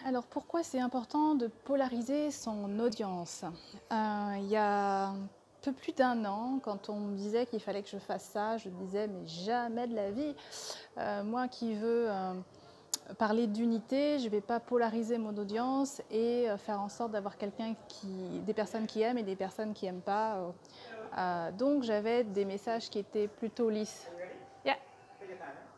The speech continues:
Ok. J'avais plutôt des messages qui étaient, euh, qui étaient lisses. Et, euh, en fait,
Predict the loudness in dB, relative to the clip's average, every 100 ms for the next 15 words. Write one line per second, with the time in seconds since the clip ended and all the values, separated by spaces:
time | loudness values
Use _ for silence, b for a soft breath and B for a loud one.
0 | -20 -20 -16 -12 -12 -12 -14 B B B
1 | B B B B B B 6 6 4 0
2 | 0 0 -2 0 -2 -2 -2 0 2 2
3 | 4 4 2 0 -2 -4 -8 -6 -6 0
4 | 0 2 0 -2 -4 -6 -16 B B B
5 | B B B 4 6 10 10 12 12 10
6 | 6 2 -2 -4 -10 -20 -20 -20 -20 -20
7 | -10 -2 -2 4 6 6